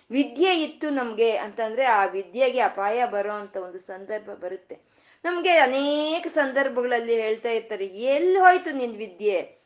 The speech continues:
ಎಲ್ಲೋಯ್ತು ನಿನ್ ಜ್ಞಾನ, ಯಾಕೆ ನೀನ್ ಈ ರೀತಿ ನಡ್ಕೊಂಡೆ?" ಅಂತ ಕೇಳ್ತಾ ಇರ್ತಾರೆ. ಅಂದ್ರೆ ಆ ಸಮಯಕ್ಕೆ ನಮ್ಮ ವಿದ್ಯೆಗೆ ಅಪಾಯ ಬಂದು ಒದಗುತ್ತೆ. ಹಾಗಾಗಿ ನಮ್ಗೆ ನಮ್ಮ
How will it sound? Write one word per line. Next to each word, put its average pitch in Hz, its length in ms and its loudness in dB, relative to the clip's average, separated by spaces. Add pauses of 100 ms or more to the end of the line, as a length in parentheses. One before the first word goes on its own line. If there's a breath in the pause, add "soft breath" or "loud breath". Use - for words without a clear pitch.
(160)
ಎಲ್ಲೋಯ್ತು 330 580 8
ನಿನ್ 269 200 -4
ಜ್ಞಾನ, 214 420 -2 (420 loud breath)
ಯಾಕೆ 330 300 4
ನೀನ್ 330 220 0
ಈ 285 120 2
ರೀತಿ 311 280 -2
ನಡ್ಕೊಂಡೆ?" 254 600 0
ಅಂತ 220 200 -4
ಕೇಳ್ತಾ 185 400 -8
ಇರ್ತಾರೆ. 165 400 -12 (280 loud breath)
ಅಂದ್ರೆ 254 240 4
ಆ 214 340 8
ಸಮಯಕ್ಕೆ 254 880 -6 (160 loud breath)
ನಮ್ಮ 226 220 -4
ವಿದ್ಯೆಗೆ 226 600 0
ಅಪಾಯ 277 720 -4
ಬಂದು 226 340 -6
ಒದಗುತ್ತೆ. 180 480 -12 (280 soft breath)
ಹಾಗಾಗಿ 269 420 2
ನಮ್ಗೆ 240 440 -2
ನಮ್ಮ 202 280 -6